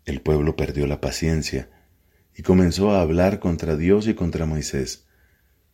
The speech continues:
"¿Por qué nos hicieron salir de Egipto para hacernos morir en el desierto? Aquí no hay pan ni agua,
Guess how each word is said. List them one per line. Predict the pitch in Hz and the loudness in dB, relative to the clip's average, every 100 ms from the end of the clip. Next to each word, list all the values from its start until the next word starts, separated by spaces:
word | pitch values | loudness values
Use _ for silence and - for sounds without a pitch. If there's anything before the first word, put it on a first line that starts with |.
| _ _ _ - | _ _ _ -4
"¿Por | 101 90 | -2 2
qué | 104 | 4
nos | 98 90 | 4 4
hicieron | 85 87 80 80 | 0 0 0 -2
salir | 76 80 80 76 | -2 0 0 0
de | 78 | 0
Egipto | 73 - 76 - 71 | -2 -2 -6 -4 -4
para | 78 76 | -2 -2
hacernos | 73 76 78 73 | -2 -2 -4 -2
morir | 73 71 69 | -4 -4 -4
en | 67 67 | -6 -6
el | 67 | -6
desierto? | 69 - 69 65 - - _ _ _ _ _ _ _ | -6 -4 -6 -8 -14 -18 _ _ _ _ _ _ _
Aquí | 87 85 98 | -4 2 4
no | 87 | 4
hay | 80 | 4
pan | 78 85 80 73 - _ _ _ - | 2 2 2 -2 -10 _ _ _ -4
ni | 87 82 | 0 0
agua, | 80 71 73 71 | 0 -2 -6 -6